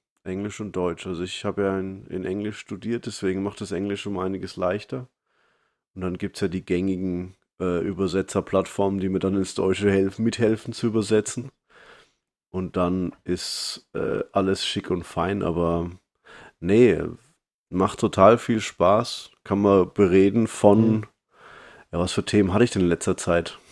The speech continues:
Speaker 2: Den letzten, den ich gehört hab, war der Rost-Thema.
Speaker 1: Genau.
Speaker 2: Korrosion.
Speaker 1: Korrosion.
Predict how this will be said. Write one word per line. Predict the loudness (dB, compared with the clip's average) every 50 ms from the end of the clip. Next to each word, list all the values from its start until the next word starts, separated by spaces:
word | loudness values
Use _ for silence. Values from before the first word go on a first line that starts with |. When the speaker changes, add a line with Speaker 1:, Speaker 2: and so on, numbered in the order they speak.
| -20 -20 _ _ _ _ _ _ _ _ _ _ _ _ _ _ _ _ _ _ _ _ _ _ _ _ _ _ _ _ _
Speaker 2:
Den | -4 -2
letzten, | -2 -2 -2 -2 -2 -2
den | 0 -2
ich | -2 0
gehört | 2 2 2 2
hab, | 0 0
war | -2 -2
der | 0 -2 -2
Rost-Thema. | -4 -6 -8 -10 -12 -14 -16 _ _ _ _ _ _ _ _ _ _ _ _ _ -14 -8 0
Speaker 1:
Genau. | 4 6 6 8 6 6 2 -2 -8 -18 _ _ _ _
Speaker 2:
Korrosion. | -4 -2 -2 0 -2 -2 0 2 2
Speaker 1:
Korrosion. | 4 4 4 2 2 4 4 6 6 6 6 4 2 0 -2 -6 -10